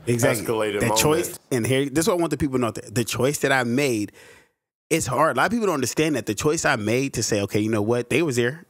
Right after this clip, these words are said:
Speaker 1: And I can say they can understand. They could probably get up there and say, "Yes, he didn't do it on purpose. She was in trouble.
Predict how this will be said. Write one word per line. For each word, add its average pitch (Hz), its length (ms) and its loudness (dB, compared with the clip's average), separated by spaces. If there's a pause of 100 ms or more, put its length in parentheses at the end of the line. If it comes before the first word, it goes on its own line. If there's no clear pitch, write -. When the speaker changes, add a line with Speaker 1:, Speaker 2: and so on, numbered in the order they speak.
(120)
Speaker 1:
And 117 80 2
I 123 80 8
can - 100 -2
say 135 140 2
they 120 140 2
can 127 140 0
understand. 120 380 0
They 165 120 2
could - 100 0
probably 160 220 2
get 156 100 2
up 147 80 -2
there 143 60 0
and 139 80 0
say, 147 80 2
"Yes, 131 320 0 (220)
he 123 120 0
didn't 135 120 0
do 135 120 2
it 131 60 0
on 131 80 -2
purpose. 127 400 0
She - 180 0
was 127 240 2
in 127 80 0
trouble. 123 400 0